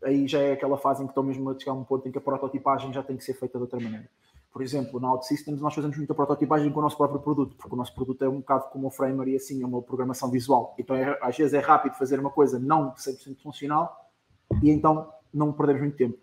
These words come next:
Mas como é que nós fizemos para, para perder menos tempo a nível de marca ou de interface? Temos um U I kit, um parceiro nosso criou um plugin e se editarem o fecheiro no Figma e carregarem no plugin,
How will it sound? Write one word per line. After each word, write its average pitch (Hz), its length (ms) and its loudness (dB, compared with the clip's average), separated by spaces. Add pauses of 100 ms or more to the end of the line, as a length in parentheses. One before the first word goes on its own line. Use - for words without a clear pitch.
Mas 135 140 -2
como 156 100 -4
é 147 40 -2
que 151 40 -4
nós 151 120 0
fizemos 147 260 0
para, 151 100 -2
para 156 320 0
perder 147 200 0
menos 147 200 -4
tempo 147 160 -4
a 143 40 -2
nível 139 200 2
de 131 60 -2
marca 123 340 0 (380)
ou 131 160 4
de 131 340 2
interface? 131 640 -2
Temos 135 220 0
um 147 80 0
U 143 200 4
I 143 60 2
kit, 208 400 -6 (580)
um 151 420 2
parceiro 156 300 0
nosso 160 220 0
criou 139 160 0
um 139 60 -2
plugin 185 500 2 (460)
e 160 120 4
se 156 200 0 (120)
editarem 165 360 2
o 165 40 -2
fecheiro 165 240 0
no 165 80 0
Figma 143 520 -2
e 127 60 -8
carregarem 147 420 0
no 147 80 -2
plugin, 175 440 0